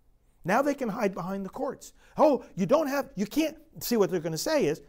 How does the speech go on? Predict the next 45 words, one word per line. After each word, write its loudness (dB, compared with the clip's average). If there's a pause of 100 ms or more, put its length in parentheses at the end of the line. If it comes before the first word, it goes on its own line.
(200)
"Oh, -4
you 2
can't -4
pass -2
any 0
more 6
laws, 4
uh, -10
uh, -2
uh, -4
re-, -2
protecting -8
the -2
unborn -4
babies -4
or -2
saying -6
that -4
they're -6
persons. -8 (200)
You 2
can't -4
pass -4
any -4
more -2
laws -4
restricting -8
abortion. -6 (200)
You -6
can't -4
do -2
that 0
anymore -2 (160)
because 0 (140)
now -4 (220)
in -2
our 2
state, -2
in -6
our 4
state, 2 (220)
it's -2
a -4
constitutional -8
right." -2